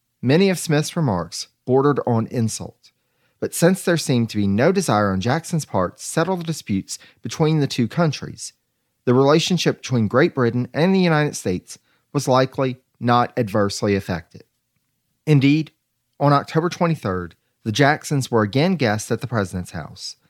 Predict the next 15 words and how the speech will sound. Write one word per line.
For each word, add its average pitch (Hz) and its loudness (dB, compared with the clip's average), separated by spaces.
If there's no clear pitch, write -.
And 143 2
unlike 156 4
the 117 -6
pell-mell 139 2
controversy 87 -6
during 120 2
Anthony 131 -2
Mary's 110 0
mission 95 -4
to - -12
the 85 -6
U 82 -6
S, - -12
President 165 2
Madison 110 -4